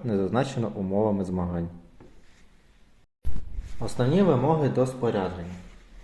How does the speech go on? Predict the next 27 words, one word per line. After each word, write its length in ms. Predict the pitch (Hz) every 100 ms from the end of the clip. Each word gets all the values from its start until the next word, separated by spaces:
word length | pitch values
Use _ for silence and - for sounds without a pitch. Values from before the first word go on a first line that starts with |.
| - - - - - - - - -
За 80 | 117
все 240 | 120 208
основне 380 | 214 208 151 143
спорядження, 540 | 135 135 139 123 120 110
що 140 | 120
використовується 680 | 113 120 117 - 120 107 101
спортсменами 1400 | - - 101 113 107 113 - 123 107 110 107 101 98 95
під 160 | 98 -
час 280 | 104 98
виступу 440 | 104 113 101 - 104
на 140 | 101
дистанції, 560 | 92 90 139 175 180 127
несуть 320 | 120 - 180
відповідальність 720 | 139 123 123 120 123 120 104
самі 260 | - 110 101
спортсмени 760 | - - 101 - 135 175 151 -
та 140 | 156
представники 760 | 170 110 - 110 107 101 -
делегації. 760 | 135 120 110 95 92 85 82 78 - -
Спорядження 640 | - - 101 123 165 175 170
має 200 | 160 127
бути 260 | 135 131
допущено 640 | 113 104 - 143 160 131 117
до 220 | 104 110
використання 640 | 92 90 87 - 135 143
технічною 580 | - - 101 117 - 101
комісією. 580 | 98 92 87 - 85